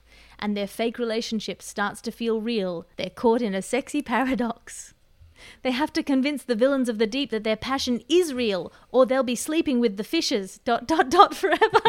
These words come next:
<laughs> How do you keep your seal pinky promise when a sexy seal lady slash seal trainer has your whole heart and you're turning into a merman at the most inconveniently moist moments? Find out in A Seal's Honor,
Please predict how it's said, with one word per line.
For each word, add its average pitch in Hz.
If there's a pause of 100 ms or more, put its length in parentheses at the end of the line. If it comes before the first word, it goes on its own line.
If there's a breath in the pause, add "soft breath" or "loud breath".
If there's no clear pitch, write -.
(100)
<laughs> - (1080 loud breath)
How 453
do 440
you 381
keep 381
your 330
seal 302
pinky 311
promise 247
when 262
a 247
sexy 277
seal 285
lady 262
slash 247
seal 277
trainer 247
has 240
your 233
whole 262
heart 240
and 233
you're 240
turning 269
into 226
a 233
merman 247
at 208
the 233
most 254
inconveniently 269
moist 254
moments? 254 (480 loud breath)
Find 302
out 226 (580 soft breath)
in 226
A 208
Seal's 262
Honor, 196